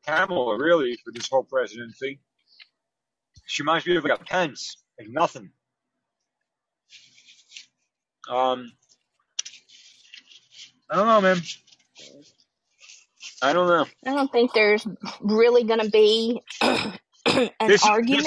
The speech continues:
Speaker 1: it,
Speaker 2: per
Speaker 1: it was
Speaker 2: se.
Speaker 1: this time four years ago when covid was coming into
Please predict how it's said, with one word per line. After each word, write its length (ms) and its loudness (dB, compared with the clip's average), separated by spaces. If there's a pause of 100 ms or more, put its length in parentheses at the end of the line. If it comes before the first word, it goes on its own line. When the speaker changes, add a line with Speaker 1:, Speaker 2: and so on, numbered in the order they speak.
Speaker 1:
it, 280 4 (100)
Speaker 2:
per 200 2
Speaker 1:
it 160 4
was 140 4
Speaker 2:
se. 0 -
Speaker 1:
this 200 -4
time 460 2 (220)
four 200 4
years 280 2
ago 340 4
when 160 -10
covid 500 0
was 160 -4
coming 340 -4
into 680 -2